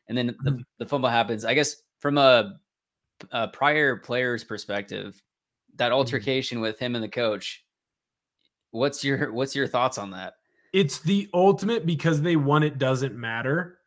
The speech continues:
Speaker 2: And everyone's gonna talk about, "Wow, he's fiery.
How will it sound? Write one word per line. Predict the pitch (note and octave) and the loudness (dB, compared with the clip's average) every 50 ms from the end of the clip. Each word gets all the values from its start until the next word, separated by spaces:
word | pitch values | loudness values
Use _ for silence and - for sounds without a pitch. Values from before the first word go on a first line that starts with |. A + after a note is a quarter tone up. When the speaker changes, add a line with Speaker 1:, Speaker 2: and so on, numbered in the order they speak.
| _ _ - | _ _ -2
Speaker 2:
And | D3 D3+ D#3 | 0 2 4
everyone's | D#3 D3+ D#3 F3 F3 F3 E3 D3 | 4 4 4 4 2 4 2 2
gonna | D#3+ E3+ D#3+ C#3 | 2 2 2 2
talk | C#3+ C#3+ C3 C#3 C3+ | 2 2 2 2 0
about, | D#3 C3 C#3+ C3+ B2+ A2+ G2+ | 0 0 0 0 0 -2 -4
"Wow, | G#2+ B2+ D#3 D3+ C#3+ - D3+ D3 C3+ A#2 G#2 - - _ _ | -2 2 4 4 4 4 4 2 2 2 -2 -8 -16 _ _
he's | - - G#3+ F#3+ - | -2 0 0 0 0
fiery. | - - - - D3+ D3+ D#3 D#3 D3+ D3 C#3+ C3 | -4 -4 2 4 6 8 8 6 6 4 2 0